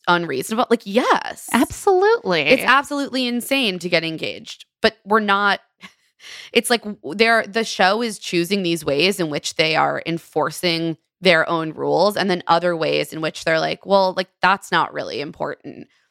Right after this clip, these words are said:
Speaker 1: But they've stated that this is the center
Speaker 2: Right,
Speaker 1: of
Speaker 2: and
Speaker 1: the show.
Speaker 2: and I think that the production used to do some of the work that I think they have stopped doing based on how this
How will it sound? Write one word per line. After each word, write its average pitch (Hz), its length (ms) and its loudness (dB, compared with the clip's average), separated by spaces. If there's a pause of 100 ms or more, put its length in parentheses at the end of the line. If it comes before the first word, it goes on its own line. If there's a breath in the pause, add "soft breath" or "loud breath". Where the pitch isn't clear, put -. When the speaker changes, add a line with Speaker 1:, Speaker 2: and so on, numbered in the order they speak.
Speaker 1:
But 202 200 0
they've 196 260 2
stated 180 520 0
that 147 140 -4
this 156 180 -8
is 147 120 -12
the - 80 -20
center - 400 0 (340 loud breath)
Speaker 2:
Right, 262 280 4
Speaker 1:
of 175 80 4
Speaker 2:
and 226 140 2
Speaker 1:
the - 40 -12
show. 65 480 -2
Speaker 2:
and 262 120 4
I 294 120 2
think 311 260 -2
that 359 200 2
the 285 60 4
production 247 640 0
used 202 240 -2
to 214 80 6
do 214 400 6
some 190 240 2
of 185 300 -2
the 175 120 2 (120)
work 185 720 -2 (360)
that 214 200 6
I 214 220 2 (120)
think 208 220 -6
they 302 120 2
have 370 220 0
stopped - 520 0
doing 160 420 -4
based 156 260 -2
on 160 100 -2
how 170 180 2
this 165 240 -4